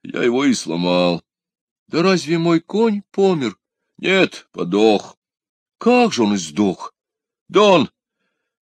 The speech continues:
не наперёд подох, а поперёд ваша матушка, батюшка, барин». «Уже ли и матушка померла?»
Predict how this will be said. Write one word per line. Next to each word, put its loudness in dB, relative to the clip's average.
не 0
наперёд 2
подох, -2
а 6
поперёд 2
ваша 2
матушка, 0
батюшка, -2
барин». -2
«Уже 2
ли 2
и 0
матушка -4
померла?» -6